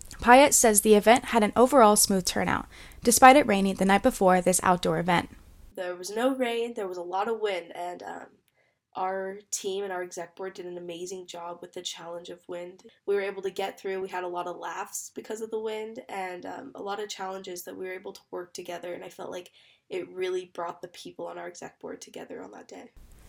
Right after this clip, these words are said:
Speaker 1: The C P Dance Marathon team is a part of a larger organization called National Dance Marathon. There are various other chapters at other universities,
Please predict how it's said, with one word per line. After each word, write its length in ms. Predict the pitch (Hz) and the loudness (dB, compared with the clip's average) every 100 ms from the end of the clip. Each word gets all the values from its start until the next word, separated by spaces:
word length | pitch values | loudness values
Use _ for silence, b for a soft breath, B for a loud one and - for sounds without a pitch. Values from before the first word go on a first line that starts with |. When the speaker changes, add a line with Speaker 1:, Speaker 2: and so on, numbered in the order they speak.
| - | 4
Speaker 1:
The 80 | 247 | 6
C 160 | - 277 | 8 8
P 180 | 320 | 8
Dance 320 | 349 233 214 - | 8 8 6 2
Marathon 400 | 196 190 190 185 | 0 2 -2 -2
team 280 | - 233 | 0 2
is 120 | 233 - | 0 -2
a 40 | |
part 200 | - 220 | 2 2
of 80 | 196 | 4
a 60 | |
larger 480 | 180 180 208 247 254 | 0 2 6 6 4
organization 720 | 320 202 190 180 165 165 190 | 2 2 2 2 2 0 -4
called 400 | 180 - 170 175 | -4 0 2 2
National 380 | 190 170 165 190 | 0 -2 -2 -4
Dance 280 | 165 156 - | -4 -6 -2
Marathon. 520 | 196 202 185 170 202 - - b b b b - | 2 2 2 -2 -4 -10 -20 b b b b 6
There 140 | 240 | 8
are 60 | 226 | 10
various 440 | 233 262 285 - | 10 10 10 6
other 160 | 214 190 | 2 2
chapters 520 | - 240 240 247 240 | 4 4 4 4 4
at 100 | - | 2
other 160 | 190 | 0
universities, 800 | 190 180 175 208 226 226 233 226 | 0 -2 0 2 2 2 2 2